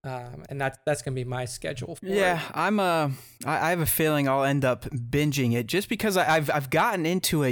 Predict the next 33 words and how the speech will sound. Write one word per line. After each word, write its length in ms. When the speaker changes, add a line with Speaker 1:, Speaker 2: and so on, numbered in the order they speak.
Speaker 2:
a 160
binge 600
fest 500
these, 220
these 160
past 340
couple 240
weeks. 340
I've, 380
for 160
the 60
first 300
time 200
in 120
years, 320
it 80
feels 320
like 200
I've 100
been 140
able 300
to 460
put 180
my 140
fucking 400
devices 600
down 520
and 100
actually 460
focus 880
on 260
one 240
thing. 520